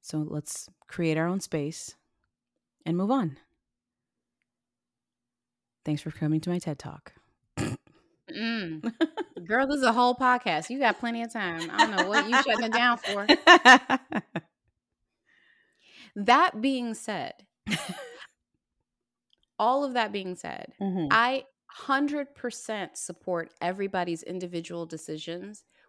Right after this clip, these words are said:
Speaker 2: with how they manage the situation that is a challenging one.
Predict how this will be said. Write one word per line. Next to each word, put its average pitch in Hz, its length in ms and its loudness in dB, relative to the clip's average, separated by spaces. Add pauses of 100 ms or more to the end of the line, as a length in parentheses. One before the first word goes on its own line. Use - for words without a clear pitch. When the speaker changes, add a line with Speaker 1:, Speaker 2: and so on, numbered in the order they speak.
Speaker 2:
with 220 140 -6
how 190 280 -6
they 190 160 -8
manage 170 540 -8
the 160 80 -14
situation 151 880 -14 (400)
that 175 260 0
is 170 520 -6 (100)
a 165 60 -10
challenging 165 800 -4
one. 165 360 -14